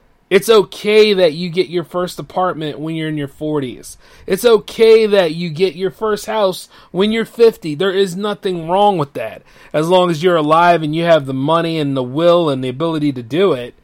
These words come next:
You know, but I noticed this, like, people always will rush somebody,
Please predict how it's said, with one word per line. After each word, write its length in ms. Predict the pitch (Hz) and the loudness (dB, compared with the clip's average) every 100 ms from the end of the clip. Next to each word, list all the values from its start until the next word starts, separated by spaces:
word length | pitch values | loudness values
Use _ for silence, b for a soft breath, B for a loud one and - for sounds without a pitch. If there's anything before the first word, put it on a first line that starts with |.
| b b b b b | b b b b b
You 160 | 127 135 | -2 0
know, 200 | 139 139 | 2 2
but 120 | 135 | 4
I 100 | 175 | 2
noticed 340 | 190 185 165 - | 4 0 -2 -2
this, 240 | 196 - | -2 -2
like, 200 | 143 135 | -6 -6
people 340 | 185 185 185 | -8 -6 -2
always 380 | 165 175 170 151 | 0 0 0 -2
will 220 | 139 135 | -4 -6
rush 320 | 127 170 156 - | 0 0 0 -6
somebody, 680 | 156 147 143 139 131 123 | -8 -4 -2 -2 -4 -8